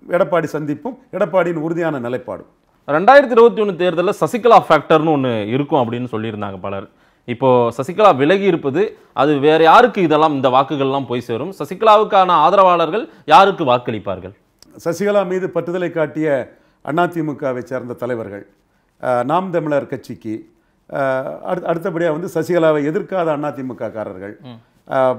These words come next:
Speaker 1: சசிகலா வந்து, சசிகலாவுக்கு எடப்பாடி துரோகம் பண்ணி விட்டார், அதனால் சசிகலா அவ வந்து வீழ்த்த வேண்டும் என்று கருதும், கருதுபவர்கள் திமுகவுக்கே வாக்களிக்கலாம்.
Speaker 2: ம்.
Speaker 1: அ, தினகரன்,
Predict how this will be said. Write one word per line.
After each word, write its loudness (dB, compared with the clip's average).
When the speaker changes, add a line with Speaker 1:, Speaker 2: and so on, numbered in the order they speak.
Speaker 1:
சசிகலா -2
வந்து, -8
சசிகலாவுக்கு 0
எடப்பாடி -2
துரோகம் -4
பண்ணி -4
விட்டார், -6
அதனால் 0
சசிகலா -2
அவ -2
வந்து -2
வீழ்த்த -4
வேண்டும் -4
என்று -10
கருதும், -4
கருதுபவர்கள் 0
திமுகவுக்கே -4
வாக்களிக்கலாம். -6
Speaker 2:
ம். -16
Speaker 1:
அ, -4
தினகரன், -2